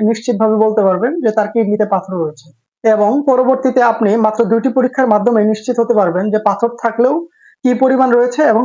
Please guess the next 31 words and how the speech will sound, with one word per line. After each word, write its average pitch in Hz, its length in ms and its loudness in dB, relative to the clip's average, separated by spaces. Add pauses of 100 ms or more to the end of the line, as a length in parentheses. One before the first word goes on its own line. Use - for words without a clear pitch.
(140)
পাথরের 233 380 0
সাইজ 233 340 -2 (100)
কতটুকু। 180 500 -6 (340)
এর 233 160 2
মধ্যে 208 320 2
প্রথম 214 400 0
যে 233 120 2
লক্ষণটি 226 360 0
রয়েছে, 208 360 0 (260)
কোমরে 233 340 2
বা 220 180 2
পিঠের 220 500 -2
দিকে 208 280 0
তীব্র 220 440 0
ব্যথা 202 280 0
হলে 254 360 0
এবং 214 180 0
সেই 233 200 0
ব্যথাটা 208 420 0
যদি 208 480 -2
পেটের 247 320 2
দিকে, 214 280 0
পায়ের 220 460 0
দিকে 202 380 0
অথবা, 208 360 0 (440)
আহ, 185 240 2
মূত্রনালীর 226 640 0
দিকে 247 260 0
ছড়িয়ে 247 380 0
যায়, 147 200 -4 (340)
অর্থাৎ 220 420 0